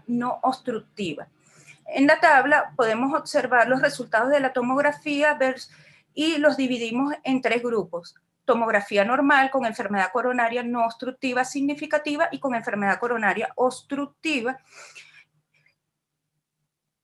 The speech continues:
Y vemos el porcentaje de coronariografía y revascularización coronaria en cada grupo.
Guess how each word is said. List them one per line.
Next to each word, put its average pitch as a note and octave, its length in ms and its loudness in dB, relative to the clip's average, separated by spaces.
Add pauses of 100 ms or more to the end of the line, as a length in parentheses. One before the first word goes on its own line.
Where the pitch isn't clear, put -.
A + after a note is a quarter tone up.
Y D4+ 100 -2
vemos C#4+ 300 4
el D#4 80 -4
porcentaje A#3+ 680 0
de C#4+ 100 2
coronariografía A3 840 0
y C4+ 40 2
revascularización G#3+ 920 0
coronaria C4+ 640 2
en A#3 180 -8
cada G3+ 380 0
grupo. F3+ 520 -8